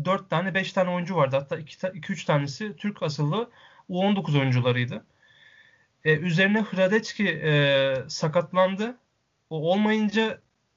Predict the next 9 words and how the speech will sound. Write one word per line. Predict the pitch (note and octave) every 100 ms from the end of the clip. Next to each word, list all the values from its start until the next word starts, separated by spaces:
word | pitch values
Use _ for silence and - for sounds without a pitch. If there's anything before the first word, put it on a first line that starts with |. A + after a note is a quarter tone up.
| -
kalede | - E3 F3 G#3 G#3 -
ne | E3+ F3+
kadar | G3+ F#3+ G3
önemli | F3+ F#3 F#3 F3
bir | F#3+ E3+
figür | - E3+ G3
olduğu | F#3 F3 G3+
anlaşıldı. | F#3+ D3 C3+ B2+ C#3+
Çünkü | E3 D#3+ F3+